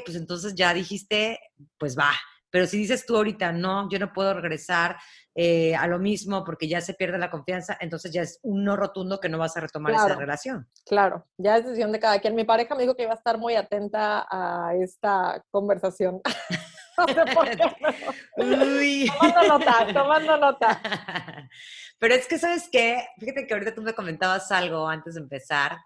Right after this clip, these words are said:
Speaker 1: de las mujeres, de las mujeres millennial. Y a-, ahorita que, que lo vayas a complementar, lo que voy a decir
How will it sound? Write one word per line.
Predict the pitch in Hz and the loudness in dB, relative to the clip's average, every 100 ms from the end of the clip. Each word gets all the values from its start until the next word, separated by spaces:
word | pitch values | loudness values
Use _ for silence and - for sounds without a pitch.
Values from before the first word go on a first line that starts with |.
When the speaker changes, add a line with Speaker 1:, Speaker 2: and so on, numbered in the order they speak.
| _ | _
Speaker 1:
de | 135 156 156 156 147 | -8 -4 -2 -4 -4
las | 151 165 | -6 -8
mujeres, | 160 180 147 123 - _ | -6 -4 -4 -6 -12 _
de | 151 | -6
las | 170 | -6
mujeres | 170 175 208 214 | -6 -4 -4 -4
millennial. | 196 160 143 113 - - | -4 -2 -4 -6 -16 -8
Y | 208 220 233 226 - - - | -2 -2 -2 -6 -14 -16 -4
a-, | 214 | 0
ahorita | 220 220 269 | 0 0 -2
que, | 247 214 | -2 -2
que | 190 | -2
lo | 175 170 | 0 0
vayas | 170 190 214 208 | 0 0 -2 -2
a | 180 151 139 - | 0 2 0 -4
complementar, | 143 151 147 143 143 160 | -10 -8 -8 -8 -4 -4
lo | 180 | -4
que | 165 | -8
voy | 156 | -8
a | |
decir | 156 156 156 160 | -8 -10 -10 -12